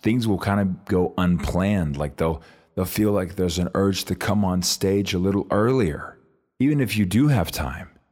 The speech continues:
you need to be constantly looking at the pastor, making sure that everything is okay.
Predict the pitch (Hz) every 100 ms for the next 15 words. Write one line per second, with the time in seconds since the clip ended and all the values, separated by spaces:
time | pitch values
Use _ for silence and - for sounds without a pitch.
0 | _ - 123 127 107 98 92 - - 107
1 | 113 - - 113 120 120 - 98 95 101
2 | 95 90 - - 80 80 - 80 73 -
3 | _ - 95 98 - 101 - - 85 82
4 | 78 92 85 90 - 78 73 76 71 -
5 | 71 -